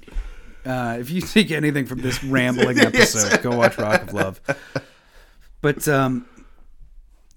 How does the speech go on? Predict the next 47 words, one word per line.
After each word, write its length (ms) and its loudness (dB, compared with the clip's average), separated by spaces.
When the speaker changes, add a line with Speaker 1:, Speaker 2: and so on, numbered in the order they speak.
Speaker 1:
yeah, 300 0
so 240 0
I, 220 -4
I 200 2
think 260 -4
that, 140 0
like, 160 -2
pop 240 -4
culture 320 -10
just 180 -12
kinda 200 -4
came 280 -6
naturally, 580 -6
Speaker 2:
Yeah. 120 -4
Speaker 1:
and, 440 -4
and 160 2
then 140 2
that's 340 -2
in 80 -2
Speaker 2:
And 80 -4
Speaker 1:
general 360 0
Speaker 2:
it's, 120 -2
Speaker 1:
terms, 260 -2
Speaker 2:
it 40 -12
Speaker 1:
'cause 120 -4
I 40 0
don't 140 0
think 160 -8
we're 60 -2
stuck 360 -2
there 140 -2
when 140 -4
we're 100 -2
doing 220 -2
Beard 200 2
and 160 -2
Board 200 0
Speaker 2:
Oh, 40 -2
Speaker 1:
shit. 120 -2
Speaker 2:
yeah. 200 -4
Speaker 1:
We 60 -4
can 120 0
Speaker 2:
And 60 -2
Speaker 1:
do 100 0
Speaker 2:
it's 80 2
every-, 280 0
Speaker 1:
anything. 260 -8